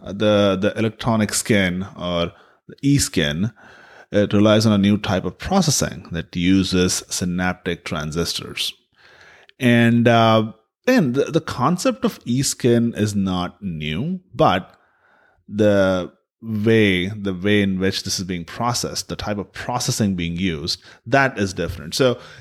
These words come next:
it's, uh, it's an interesting development, and, um, it's, uh, it's something that can help us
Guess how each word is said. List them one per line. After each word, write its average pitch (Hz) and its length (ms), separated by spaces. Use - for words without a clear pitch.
it's, 131 260
uh, 139 160
it's 135 120
an 170 80
interesting 214 440
development, 117 760
and, 113 480
um, 110 500
it's, 123 440
uh, 113 400
it's 120 160
something 151 320
that 127 200
can 107 360
help 110 480
us 104 360